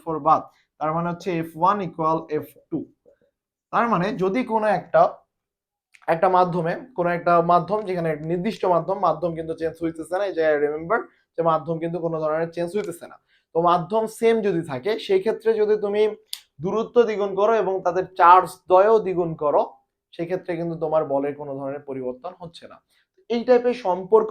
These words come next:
রিলেটেড ম্যাথ তোমাকে এই টাইপ থেকে দিতে পারে, কুলম্বের যে টাইপটা।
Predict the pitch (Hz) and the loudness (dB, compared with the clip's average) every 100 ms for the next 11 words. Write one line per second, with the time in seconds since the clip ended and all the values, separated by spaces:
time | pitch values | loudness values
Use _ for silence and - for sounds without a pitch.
0 | 214 185 175 175 190 165 151 151 147 143 | 4 4 2 -2 -2 -2 -4 -4 -8 -8
1 | 143 214 220 - 170 190 180 165 143 _ | -6 -6 -6 -6 -6 -6 -8 -8 -8 _
2 | 151 - 190 160 139 113 113 147 151 156 | -14 -10 -8 -8 -8 -8 -8 -8 -4 -2
3 | 156 143 143 135 131 - | -2 -2 -4 -6 -6 -4